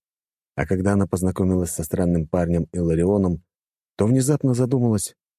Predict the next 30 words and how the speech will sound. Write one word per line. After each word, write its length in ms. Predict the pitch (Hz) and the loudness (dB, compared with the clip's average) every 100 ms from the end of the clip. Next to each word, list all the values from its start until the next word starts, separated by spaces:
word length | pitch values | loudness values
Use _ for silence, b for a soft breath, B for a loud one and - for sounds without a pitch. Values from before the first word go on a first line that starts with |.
| _ _ - | _ _ -4
не 280 | 85 107 139 | 0 2 2
это 220 | 180 160 | 2 2
ли 120 | 143 | 0
была 240 | 120 127 127 | 2 0 2
настоящая 580 | 113 - 104 101 - | 0 0 0 0 -2
причина 420 | 87 90 - 110 76 | -4 -6 -2 -2 0
того, 300 | 78 101 104 | 0 0 -2
что 200 | - 76 | -2 -2
император 460 | 67 82 101 82 | -2 -2 -2 -2
отправил 380 | 80 - 87 85 | -4 0 0 2
ее 120 | 87 | 0
сюда. 420 | 82 107 104 67 - _ _ _ _ _ _ _ _ _ - | -2 -2 -2 -2 -6 _ _ _ _ _ _ _ _ _ -2
Но 140 | 87 | -2
как 240 | - 156 156 | 0 0 2
он 140 | 151 | 2
мог 220 | 151 - | 2 -2
знать, 420 | - 104 139 110 | -4 0 0 0
что 180 | - - | -4 -8
принцесса 460 | 73 80 - 90 80 | -4 -2 -2 -2 0
Эмика 460 | 95 98 87 90 | 0 0 0 -2
заинтересует 720 | 80 92 85 95 95 120 113 98 | 0 -2 0 -2 -2 0 0 0
этого 180 | 95 92 | -2 -2
странного 440 | - 101 101 98 | -2 0 2 0
парня? 520 | - 127 87 67 62 _ _ _ _ _ _ - | -2 -2 -2 -4 -6 _ _ _ _ _ _ -6
Хотя 380 | 71 80 73 - _ _ _ - | -2 0 0 -2 _ _ _ -4
кое-какие 420 | 87 78 90 82 | -2 -2 -2 -2
предположения 640 | 80 - 87 82 87 82 | -4 -2 -2 0 0 0
у 60 | 82 | 0
нее 220 | 87 90 | 0 0
были. 380 | 95 67 50 | 0 -4 -6